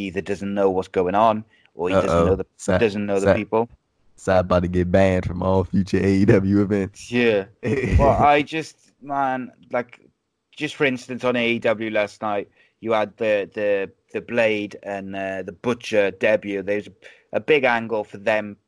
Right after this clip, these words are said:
Speaker 1: you know, to make their debut attacking
Speaker 2: Mm.
Speaker 1: Cody and stuff. And, and I thought J R, like, the,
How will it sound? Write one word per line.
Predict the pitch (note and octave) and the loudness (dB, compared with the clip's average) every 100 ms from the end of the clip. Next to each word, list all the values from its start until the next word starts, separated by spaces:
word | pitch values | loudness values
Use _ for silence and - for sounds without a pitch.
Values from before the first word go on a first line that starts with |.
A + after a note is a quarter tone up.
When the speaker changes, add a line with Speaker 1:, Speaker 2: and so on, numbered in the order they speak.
| - | -20
Speaker 1:
you | A2+ G2+ | -16 -12
know, | G2 | -12
to | A2 | -10
make | G#2 G#2+ - | -8 -8 -4
their | G#2+ | -2
debut | A2 G#2 G#2 G2+ | 0 -2 -2 -4
attacking | G2 - G#2 - G2+ | -4 -6 -8 -10 -16
Speaker 2:
Mm. | |
Speaker 1:
Cody | - A#2 G#2 G2+ F#2+ | -6 -4 -2 -4 -8
and | G2 | -8
stuff. | - F2 F2+ - _ _ _ _ _ - | -6 -6 -6 -12 _ _ _ _ _ -8
And, | A2+ A2 - - | -6 -6 -10 -12
and | B2+ | -4
I | B2 | -2
thought | A#2 C3+ A2+ | -2 -2 -2
J | B2+ A2+ | 0 2
R, | G#2+ F2 | 0 0
like, | A2+ | -4
the, | - | -6